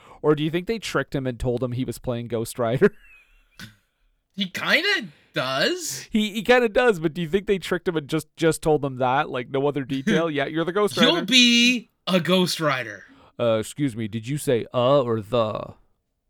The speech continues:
Speaker 2: I said, uh, Ghost Rider.
Speaker 1: It sounds like you're trying to obscure what I'm playing in this movie.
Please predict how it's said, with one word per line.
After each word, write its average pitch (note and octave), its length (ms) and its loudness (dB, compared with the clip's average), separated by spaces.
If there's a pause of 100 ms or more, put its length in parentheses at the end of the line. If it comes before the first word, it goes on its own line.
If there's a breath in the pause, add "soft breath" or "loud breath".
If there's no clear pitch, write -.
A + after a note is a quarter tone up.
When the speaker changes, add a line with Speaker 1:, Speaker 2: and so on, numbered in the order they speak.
(680)
Speaker 2:
I C4 80 -2
said, E4+ 360 0
uh, D4 80 0 (300)
Ghost F#4+ 260 -2
Rider. C#3 440 2 (600)
Speaker 1:
It B2+ 140 -2
sounds A3 400 0
like F3+ 180 0
you're C#3 80 2
trying D3+ 300 0
to C#3 120 4
obscure D3 580 0
what C3 220 0
I'm A#2 200 -2
playing C#3 480 -2
in A2 100 -12
this A2+ 220 -6
movie. A2 500 -6